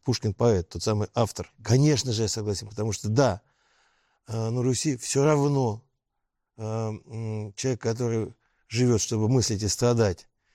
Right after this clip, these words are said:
и он это делает настолько убедительно, он все равно становится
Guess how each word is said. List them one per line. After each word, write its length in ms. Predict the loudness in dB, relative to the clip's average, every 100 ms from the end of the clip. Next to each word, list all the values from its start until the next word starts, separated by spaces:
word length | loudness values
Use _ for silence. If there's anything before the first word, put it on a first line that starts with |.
| _ _
и 100 | -4 -2
он 440 | 0 0 0 -4 _ _ _
это 200 | 0 2
делает 380 | 4 4 4 2
настолько 400 | -2 0 -2 0
убедительно, 640 | 0 2 2 0 -2 -4 -6 _ _ _
он 220 | -8 -8 -10
все 220 | -6 0
равно 380 | 2 4 2 0
становится 440 | -4 -2 -2 -4